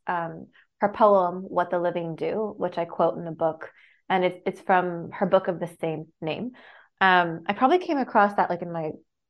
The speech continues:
early or mid twenties, and at that point, I had not really experienced grief myself in a, in a deep personal way. Um, and it was me-, it would be many years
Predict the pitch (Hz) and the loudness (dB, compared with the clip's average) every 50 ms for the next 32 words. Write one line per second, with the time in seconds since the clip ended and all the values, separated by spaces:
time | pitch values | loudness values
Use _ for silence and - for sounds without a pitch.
0 | _ - 190 185 185 185 180 180 180 175 170 170 165 165 - - - 170 160 156 | _ 2 4 4 6 6 6 4 4 2 0 -4 -8 -8 -10 -8 -6 -6 -6 -6
1 | 151 156 - - 180 185 - - _ - 190 185 175 170 - _ _ _ _ _ | -6 -8 -8 -10 -10 -12 -16 -8 _ 0 0 0 0 -4 -8 _ _ _ _ _
2 | _ _ - - 233 - 294 277 294 - 320 - - 202 - - - 202 214 220 | _ _ -6 -4 2 4 4 4 4 2 0 0 0 -2 -4 -2 2 2 2 2
3 | 208 214 202 196 196 196 185 185 180 175 - 196 190 180 180 180 175 - - _ | 2 0 0 0 0 -2 -2 -2 -2 -4 -4 -2 0 2 2 2 0 -2 -4 _
4 | - 190 185 180 175 170 165 - - - 170 - 170 170 170 175 170 - 160 160 | 0 2 2 2 2 0 -2 -6 -10 -14 -8 -4 -2 -2 -2 -2 -6 -8 -8 -8
5 | 165 - 160 151 139 - - - - 165 165 160 160 - - - 180 180 180 170 | -4 -2 -2 -2 -2 -2 -6 -8 -10 -8 -8 -6 -8 -8 -8 -8 -4 -4 -4 -2
6 | 160 170 156 - - - - - 185 180 180 - 175 165 160 156 143 147 160 208 | -2 -2 -2 -4 -6 -6 -4 -2 -2 -2 -2 -6 -6 -4 -4 -4 -4 -6 -6 -6
7 | 254 247 - - - - - _ _ - - 196 185 175 175 170 175 175 170 - | -8 -10 -14 -20 -20 -20 -20 _ _ -6 -2 0 0 0 0 0 -2 0 0 0
8 | 190 180 185 190 185 180 - - 196 180 196 196 180 175 175 185 175 170 170 170 | 0 0 2 0 0 2 4 4 4 6 6 4 4 4 2 4 4 4 4 4
9 | 170 180 226 214 | 4 0 -2 -4